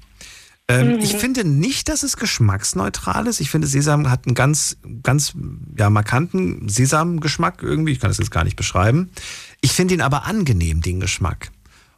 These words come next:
Speaker 1: Und ich find's
Speaker 2: Genau,
Speaker 1: auch nicht
Speaker 2: ich auch.
Speaker 1: unangenehm. Beim Ausspucken finde ich auch, man soll's ja nicht runterschlucken, ne? Man soll's ja durch die Zähne quasi
Speaker 2: Nee, nee,
Speaker 1: so
Speaker 2: auf kal-, genau, du
Speaker 1: durch
Speaker 2: kannst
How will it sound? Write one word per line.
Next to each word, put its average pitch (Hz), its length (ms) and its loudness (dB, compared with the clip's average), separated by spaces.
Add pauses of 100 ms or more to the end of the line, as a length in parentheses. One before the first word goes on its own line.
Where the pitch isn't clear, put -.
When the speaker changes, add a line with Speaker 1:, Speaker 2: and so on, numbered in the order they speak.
(140)
Speaker 1:
Und 131 360 2
ich - 100 -4
find's 165 180 0
Speaker 2:
Genau, 262 260 2
Speaker 1:
auch 214 140 -4
nicht 254 140 -4
Speaker 2:
ich 226 100 0
auch. 220 80 0
Speaker 1:
unangenehm. 127 260 -2
Beim 127 140 -2
Ausspucken 156 600 -6
finde 147 240 0
ich 143 140 -4
auch, 139 220 -2
man 107 140 2
soll's 117 200 2
ja 113 60 2
nicht 104 160 0
runterschlucken, 90 500 0
ne? 120 80 4
Man 120 160 4
soll's 113 200 2
ja 104 60 2
durch 107 160 2
die - 140 -4
Zähne 131 340 2
quasi 254 280 2
Speaker 2:
Nee, 302 100 2
nee, 120 240 -2
Speaker 1:
so - 60 -4
Speaker 2:
auf - 120 -6
kal-, 254 320 0
genau, 233 440 -2
du 165 180 -4
Speaker 1:
durch - 60 0
Speaker 2:
kannst - 160 -10